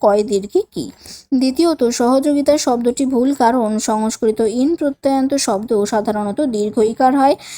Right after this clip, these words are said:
তাই সহযোগী বানান ঠিক। কিন্তু ইন প্রত্যয়ান্ত এইসব শব্দ সমাসবদ্ধ হলে বা প্রত্যয়যুক্ত হলে স্বরের দীর্ঘত্ব বজায়,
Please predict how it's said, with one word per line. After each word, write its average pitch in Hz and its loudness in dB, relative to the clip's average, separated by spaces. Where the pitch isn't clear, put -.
তাই 220 4
সহযোগী 220 0
বানান 208 2
ঠিক। - -4
কিন্তু 285 0
ইন 285 0
প্রত্যয়ান্ত 294 0
এইসব 247 0
শব্দ 220 0
সমাসবদ্ধ 202 -4
হলে 240 0
বা 220 6
প্রত্যয়যুক্ত 277 0
হলে 302 2
স্বরের 240 2
দীর্ঘত্ব 269 0
বজায়, 240 2